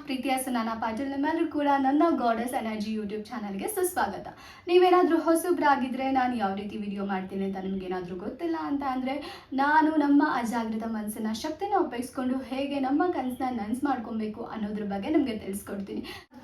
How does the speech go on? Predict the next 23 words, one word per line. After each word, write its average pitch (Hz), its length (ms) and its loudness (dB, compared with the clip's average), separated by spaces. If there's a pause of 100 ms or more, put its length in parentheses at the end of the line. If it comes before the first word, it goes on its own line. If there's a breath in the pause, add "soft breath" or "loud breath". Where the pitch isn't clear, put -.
ನಿಮ್ಗೇನಾದ್ರೂ 294 600 2
ಇಂಟ್ರೆಸ್ಟ್ 226 360 -6
ಇದ್ರೆ, 214 220 -2
ದಯವಿಟ್ಟು 214 380 -2
ನನ್ನ 233 160 -2
ಚಾನಲ್ನ 214 400 -6
ಸಬ್ಸ್ಕ್ರೈಬ್ 220 440 -4
ಮಾಡ್ಕೊಳ್ಳಿ, 320 400 0
ಹಾಗೆ 311 260 0
ಪಕ್ಕದಲ್ಲಿ 285 440 -4
ಕಾಣಿಸ್ತಿರೋ 269 460 -2
ನೋಟಿಫಿಕೇಶನ್ 240 520 -6
ಬೆಲ್ನ 214 200 -2
ಆನ್ 202 220 -2
ಮಾಡ್ಕೊಳ್ಳಿ. 208 520 -4 (340 loud breath)
ನಿಮ್ಗೆ 262 320 2
ಯಾವುದೇ 214 400 0
ರೀತಿ 311 360 -2
ಹೊಸ 285 300 0
ವಿಡಿಯೋಸ್ 269 340 -2
ಅಪ್ಲೋಡ್ 240 340 -2
ಆದ್ರೂ 233 280 -2
ಕೂಡ 240 160 -6